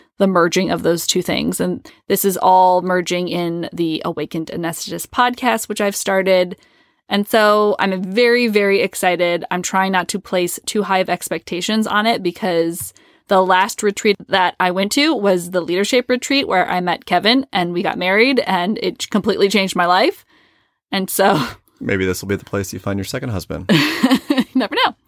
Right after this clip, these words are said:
Speaker 1: So, uh, that is our week of October sixteenth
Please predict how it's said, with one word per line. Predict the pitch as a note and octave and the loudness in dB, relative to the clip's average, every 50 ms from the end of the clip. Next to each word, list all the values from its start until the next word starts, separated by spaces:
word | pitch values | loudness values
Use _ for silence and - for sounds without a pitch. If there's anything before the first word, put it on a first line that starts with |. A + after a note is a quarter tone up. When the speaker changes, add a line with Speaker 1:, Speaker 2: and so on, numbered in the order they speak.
| - - - - - - - - - - _ | -20 -20 -20 -20 -20 -20 -20 -20 -20 -20 _
Speaker 1:
So, | - - C4+ C4+ C4+ C4 C4 B3+ B3 | -2 2 4 6 6 6 6 6 4
uh, | - - - G#3+ G#3 G#3 G3+ G3+ F#3+ | 4 4 4 4 4 4 4 2 2
that | F#3+ G#3+ A3+ B3 D4 | 2 2 4 4 4
is | C#4+ D4+ D#4 D4 | 2 0 0 0
our | G#3+ - B3 A#3+ A#3 A#3+ A#3 A#3 A#3 G#3 | 2 2 4 4 4 4 4 4 2 2
week | G#3+ A3 A#3 A#3+ A#3+ A3+ - - | 2 2 2 2 2 2 0 0
of | G3+ F#3 - | 0 0 0
October | - F#3 - - - A3 G3+ G3 G3+ G3 G3 G3 G3 - | -2 -2 -2 -4 -2 -2 0 2 2 4 4 2 0 -2
sixteenth | - - - F#3+ - - - - C4 C4 B3 - | -4 -4 -4 -4 -4 -2 0 4 4 4 4 0